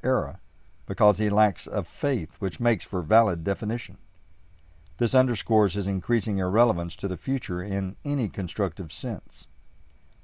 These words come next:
The styles of men and women in the age of aristocracy stress clothing which made people useless for work. Women emphasized this by their hairstyles, shoes, and fingernails.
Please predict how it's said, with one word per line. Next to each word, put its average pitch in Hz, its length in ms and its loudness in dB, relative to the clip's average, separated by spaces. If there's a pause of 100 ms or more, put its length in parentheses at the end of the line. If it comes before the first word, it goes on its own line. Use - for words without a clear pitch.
(120)
The 101 100 -2
styles 107 480 8
of 82 120 -8
men 113 200 0
and 95 160 0
women 107 260 0
in 95 100 0
the 95 140 0
age 107 200 2
of 92 100 -2
aristocracy 95 760 0
stress - 400 0
clothing 92 560 -2
which 92 200 -6
made 104 240 0
people 101 340 -2
useless 90 760 -6
for 98 140 2
work. 107 480 -4 (960)
Women 110 440 0
emphasized 101 600 2
this 95 220 -2
by 95 220 2
their 90 280 -2 (220)
hairstyles, 92 800 -2 (100)
shoes, 95 520 -4
and 101 220 -4
fingernails. 92 720 -4